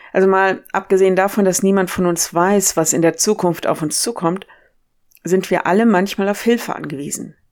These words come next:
Und ich kenne eine Menge Leute, denen fällt es sehr schwer, Hilfe anzunehmen.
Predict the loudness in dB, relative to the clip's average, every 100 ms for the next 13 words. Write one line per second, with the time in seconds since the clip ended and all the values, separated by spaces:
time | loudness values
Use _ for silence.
0 | _ _ _ -6 -4 -2 0 2 2 2
1 | 2 2 2 0 0 -4 -8 -14 -20 _
2 | _ 0 0 0 -2 -2 -2 2 2 0
3 | -4 -4 -6 -6 -6 -4 -4 -6 -6 -6
4 | -8 -10 -14